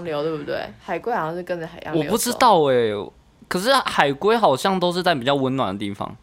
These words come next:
Speaker 1: 他们说不定之后就开始慢慢的足迹遍布到日本、韩国，然后再更北，北边俄罗斯。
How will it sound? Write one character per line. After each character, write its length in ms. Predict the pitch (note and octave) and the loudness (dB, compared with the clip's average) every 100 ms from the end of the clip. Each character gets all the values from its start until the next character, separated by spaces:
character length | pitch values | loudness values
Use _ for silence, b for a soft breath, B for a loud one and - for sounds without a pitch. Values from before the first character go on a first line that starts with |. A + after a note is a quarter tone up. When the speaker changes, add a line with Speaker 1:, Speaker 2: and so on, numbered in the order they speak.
| _ b b b b | _ b b b b
Speaker 1:
他 140 | D#4 | -4
们 140 | E4 D#4 | -2 -2
说 100 | D4+ | -2
不 60 | |
定 120 | C4+ B3+ | -4 -4
之 200 | A3 B3+ | -2 0
后 160 | C4 | 0
就 200 | G#3+ G#3+ A3 | 0 -2 -2
开 180 | A3+ | -4
始 240 | A3 F#3 D#3 | -6 -6 -6
慢 180 | G3+ G#3 | -4 -2
慢 160 | G3+ | -2
的 120 | D#3+ | -2
足 240 | D#3+ E3+ E3+ | -4 -6 -8
迹 180 | F#3+ G3 | -8 -8
遍 240 | A#3+ F#3 | -6 -8
布 140 | E3+ | -8
到 320 | D#3+ D#3+ D3+ D3+ | -4 -2 -2 -2
日 180 | G#3+ | -6
本、 240 | F#3 C3+ D3 | -4 -4 -6
韩 260 | D3 C#3 D#3 | -10 -12 -8
国， 340 | D3 C3 C3 | -6 -4 -4
然 120 | C3+ | -6
后 120 | E3+ | -8
再 120 | E3+ F#3 | -10 -10
更 200 | F3 D#3 | -8 -10
北， 260 | D3+ F#2 - - | -10 -12 -12 -12
北 160 | C3+ | -10
边 320 | B2 D#3 D3+ - | -8 -6 -8 -4
俄 120 | G#3 | -4
罗 260 | E3 D3 D#3 | -2 -2 -4
斯。 480 | G3 - G#3+ A3 | -6 -10 -8 -10